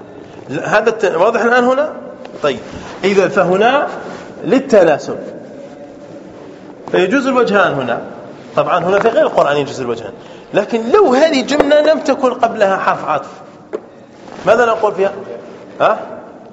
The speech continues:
يجوز فيها الوجهان. يجوز فيها الوجهان.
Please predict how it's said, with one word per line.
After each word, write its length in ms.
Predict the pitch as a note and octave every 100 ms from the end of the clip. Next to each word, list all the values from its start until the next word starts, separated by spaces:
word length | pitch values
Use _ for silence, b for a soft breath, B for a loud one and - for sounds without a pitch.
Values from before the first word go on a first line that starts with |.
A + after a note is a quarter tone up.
| - - - -
يجوز 240 | B3+ F4
فيها 180 | E4 E4
الوجهان. 480 | F4 F4 D#3+ B2+ - - - - - - - - -
يجوز 240 | C3 D#3 -
فيها 120 | A3
الوجهان. 420 | F3 D3+ C3 G#2+